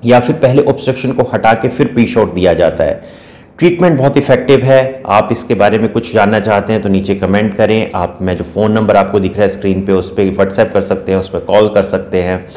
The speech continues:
हमारी website को visit कर सकते हैं। मेरा clinic गुड़गांव में है, आप आके मुझसे मिल सकते हैं। इस channel को subscribe कीजिए, इसमें हम नए नए video डालते रहते हैं इसी चीज़ के बारे में, erectile dysfunction की स्पेशलिटी के बारे में। और इस channel को like करिए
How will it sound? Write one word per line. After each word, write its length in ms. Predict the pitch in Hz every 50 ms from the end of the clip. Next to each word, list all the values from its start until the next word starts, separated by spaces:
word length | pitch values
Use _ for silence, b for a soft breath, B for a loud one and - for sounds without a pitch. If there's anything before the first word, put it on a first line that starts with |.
| B B B B -
हमारी 200 | - 98 98 95
website 420 | - 98 95 - - - 107 98 -
को 80 | 101
visit 400 | 92 82 92 98 113 127 123 -
कर 100 | - 98
सकते 400 | 95 - 101 85 - - - 92 90
हैं। 280 | 92 95 92 90 B B B B B B - 92
मेरा 180 | 98 - 120
clinic 400 | 120 120 113 113 101 107 104 92
गुड़गांव 380 | 95 90 92 92 92 101 104 107
में 120 | 107 104 98
है, 40 | 98
आप 220 | 92 90 95 -
आके 200 | 85 87 - 95
मुझसे 260 | 90 90 - - -
मिल 180 | 87 87 101 110
सकते 360 | 104 - 101 98 - - 92 87
हैं। 200 | 87 90 90 85 B B B B B B B B B B -
इस 120 | 107 -
channel 200 | - 117 98 107
को 100 | 101 104
subscribe 580 | - - 110 101 104 - - 117 110 110 104 -
कीजिए, 280 | - 110 95 98 113 110
इसमें 220 | 110 - 110 107
हम 80 | 98 98
नए 280 | 98 95 104 110 117
नए 160 | 120 120 117 113
video 300 | 98 98 101 95 101 101
डालते 340 | 90 98 90 92 98 - 98
रहते 280 | 95 95 95 - -
हैं 240 | 95 95 95 95 95 -
इसी 240 | - - - 117
चीज़ 260 | 101 - 101 98 98 -
के 80 | 104 95
बारे 220 | 95 92 92 92
में, 100 | 90 92
erectile 340 | 90 - - - 104 98 95
dysfunction 500 | 95 92 - - 98 92 92 - 95 92
की 80 | 85 92
स्पेशलिटी 520 | - - - 90 - - 95 90 85 98
के 100 | 85 92
बारे 280 | 90 90 87 85 87 87
में। 240 | 87 90 87 85 B B B B B B B B -
और 380 | 90 92 90 87 87 - - -
इस 180 | 104 98 - -
channel 180 | - 98 95 95
को 260 | - - - - 92
like 320 | 90 92 95 98 98 -
करिए 460 | 107 98 95 92 98 95 92 92 B